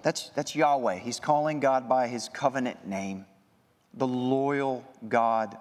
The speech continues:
of his people. "I say to Yahweh, you,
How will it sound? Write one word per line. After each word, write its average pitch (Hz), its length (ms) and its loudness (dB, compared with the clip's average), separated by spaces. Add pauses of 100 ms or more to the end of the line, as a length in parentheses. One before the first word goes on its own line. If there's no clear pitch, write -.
of - 140 -8
his 120 200 -4
people. 113 420 -4 (460)
"I 175 200 4
say 175 520 0 (540)
to 120 100 -4
Yahweh, 120 560 2 (240)
you, 156 680 2